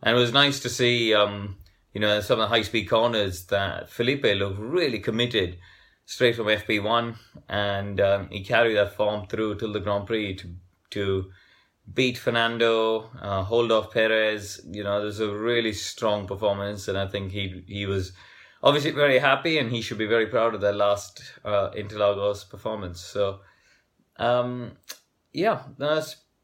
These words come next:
pretty much my summary. It wasn't the most exciting Grand Prix in Brazil. There was a, you know, I think we had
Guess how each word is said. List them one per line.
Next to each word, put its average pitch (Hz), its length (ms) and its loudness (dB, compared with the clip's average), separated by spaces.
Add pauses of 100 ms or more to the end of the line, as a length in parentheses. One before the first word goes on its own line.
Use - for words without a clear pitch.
pretty 165 440 -2
much 147 420 -4
my 143 720 -6
summary. 156 360 0
It 120 60 -2
wasn't 196 220 4
the 170 60 0
most 165 200 4
exciting 139 380 2
Grand 98 240 2
Prix 104 100 -4
in 95 120 -2
Brazil. 98 260 -4
There 107 80 0
was 107 160 0
a, 87 140 -6
you 101 140 -8
know, 98 120 0
I 95 60 -2
think 127 160 -4
we 120 80 2
had 113 240 2